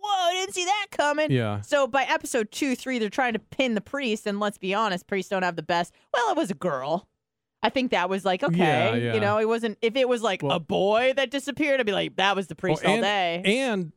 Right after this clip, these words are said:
Speaker 2: so at the, the end of, what was it, five, where the, the guns came out and people were shot?
Speaker 1: Yeah.
Speaker 2: I was like, "Now what are they gonna do?" Like, there's two, still two episodes. Like, that was a major part of the show.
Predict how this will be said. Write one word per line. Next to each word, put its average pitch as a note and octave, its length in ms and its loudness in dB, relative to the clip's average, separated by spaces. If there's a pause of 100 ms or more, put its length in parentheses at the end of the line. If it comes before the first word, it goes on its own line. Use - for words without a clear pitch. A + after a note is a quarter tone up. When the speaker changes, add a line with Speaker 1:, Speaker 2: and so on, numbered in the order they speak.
Speaker 2:
so - 260 0
at F3+ 320 -2
the, E3 200 0
the F3 220 0
end F3 160 2
of, C#3+ 320 -4
what D3+ 120 2
was C3 120 -2
it, A2+ 80 -8
five, C3+ 480 0
where A#2+ 420 0 (400)
the, A#2+ 120 -4
the B2 160 0
guns C#3+ 240 2
came C#3+ 240 0
out C#3 340 -2
and C3 100 0
people C3 280 2
were B2 60 -2
shot? C#3 360 -4
Speaker 1:
Yeah. F3 440 -2 (260)
Speaker 2:
I E3+ 80 4
was F#3+ 140 2
like, E3 300 -2 (500)
"Now B3 180 2 (160)
what G#3+ 140 -2
are G3 40 -2
they F#3 100 0
gonna E3+ 220 -2
do?" F3 200 0
Like, F3 160 -2
there's A3 160 -2
two, D4+ 200 -2
still D4+ 160 -4
two D#4+ 220 0
episodes. G3+ 500 -2
Like, F3+ 180 -4
that B3 140 -4
was A3+ 140 -2
a G#3+ 60 -2
major A#3 280 -2
part B3+ 220 -2
of A3+ 60 -8
the A#3+ 100 -2
show. C4 480 -2